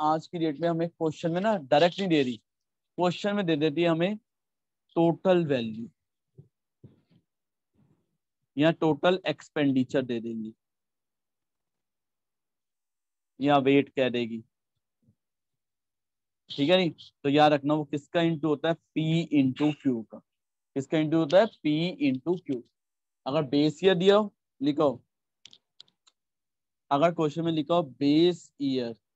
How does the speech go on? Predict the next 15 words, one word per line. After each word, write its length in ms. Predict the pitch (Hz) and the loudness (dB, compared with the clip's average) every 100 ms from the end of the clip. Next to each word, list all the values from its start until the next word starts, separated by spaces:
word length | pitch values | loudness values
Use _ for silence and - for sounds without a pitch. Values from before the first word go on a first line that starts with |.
| _ _ _ _ _ _ _ _ _ | _ _ _ _ _ _ _ _ _
टोटल 420 | 160 156 143 160 | -4 -2 0 2
वैल्यू, 320 | 143 123 117 113 _ _ _ | 2 0 -2 -8 _ _ _
तो 60 | 143 | -2
इसका 300 | 147 - 160 | -2 -2 -2
मतलब 160 | 151 156 | 0 -2
ये 100 | 156 | 0
क्या 160 | 160 | 0
दिया 140 | 156 165 | 0 0
हुआ 100 | 151 | -2
है? 60 | |
पी 240 | - 147 151 | -4 -6 -6
ज़ीरो 220 | 143 156 | -4 -2
into 400 | 156 147 180 226 214 | -2 -2 0 0 -2
क्यू 300 | - 147 131 | -4 -2 -2
ज़ीरो। 240 | 120 | -6